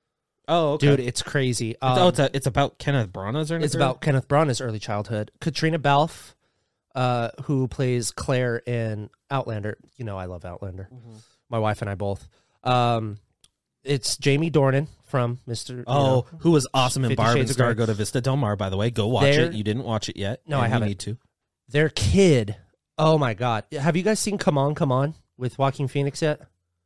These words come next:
Speaker 1: No, but I've seen the trailer.
Speaker 2: Okay. That kid in that movie is brilliant.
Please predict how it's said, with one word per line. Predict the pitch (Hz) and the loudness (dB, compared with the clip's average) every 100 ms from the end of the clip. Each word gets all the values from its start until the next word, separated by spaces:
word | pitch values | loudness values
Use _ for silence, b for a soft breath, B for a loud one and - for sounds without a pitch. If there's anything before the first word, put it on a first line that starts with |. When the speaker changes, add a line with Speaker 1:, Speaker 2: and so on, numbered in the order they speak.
| _ _ _ _ 135 | _ _ _ _ -8
Speaker 1:
No, | 131 127 123 | -2 0 0
but | 113 | 0
I've | 107 - | -2 -4
seen | 113 | -6
the | 107 | -4
trailer. | - 95 82 85 | -4 -4 -6 -6
Speaker 2:
Okay. | 131 127 110 90 _ _ _ | -6 -4 -6 -8 _ _ _
That | 120 160 - | -2 -2 -2
kid | - 160 165 | -2 0 2
in | 131 | 2
that | 123 143 | 2 2
movie | 160 165 165 - | 2 2 0 -6
is | 127 104 - _ _ | -6 -6 -10 _ _
brilliant. | 113 120 113 127 117 98 - - | -12 -8 -6 -4 -4 -6 -12 -20